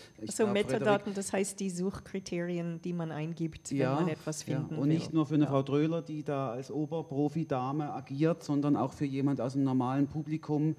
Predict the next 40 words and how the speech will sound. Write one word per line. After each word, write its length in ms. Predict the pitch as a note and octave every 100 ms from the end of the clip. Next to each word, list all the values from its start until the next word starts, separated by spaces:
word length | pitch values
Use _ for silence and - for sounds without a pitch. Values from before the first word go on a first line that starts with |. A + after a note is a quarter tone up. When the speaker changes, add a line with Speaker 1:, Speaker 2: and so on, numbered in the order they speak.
| - - -
Speaker 1:
der 120 | B2
einfach 340 | B2 C#3 D3
wissen 300 | B2+ D3+ D#3+
will, 200 | C#3+ D#3
wo 120 | D3 D3
finde 320 | D#3+ D#3+ E3
ich 80 | -
diesen 260 | F3 F3+
Film? 360 | F3+ E3+ G#3+ F3
Und 100 | D3
da 80 | D3
sind 260 | D3+ D3
wir 240 | D3+ D3 B2+
noch 140 | D3+
nicht 260 | D#3+ E3 -
so 120 | F3
gut 260 | F3+ E3+ -
dabei. 380 | D3 D#3+ C3 A#2+
Und 140 | B2+
das 140 | C3+ D3+
müssen 160 | C#3+
wir 140 | D3 C#3
uns 100 | C#3
alle 320 | - C#3 B2+
auf 100 | G#2+
die 120 | B2+
Fahne 320 | A#2+ C3+ E3
schreiben. 320 | D#3+ D3+ D3
Ich 80 | D3
spreche 340 | - B2+ C#3 - - - -
insbesondere 580 | D3 - C#3 C#3+ C3+ C3
uns 260 | D3+ -
beide 360 | - C#3+ D3 A#2
an. 320 | A#2 C#3+ D3+ - - -
Das 160 | C3
eine 300 | A#2 C3+ D#3+
sind 180 | D#3 D#3
die 100 | C3
technischen 600 | - D3 D3+ F#3+ F#3+ F#3
Themen, 540 | D#3+ E3 E3+ F3 E3+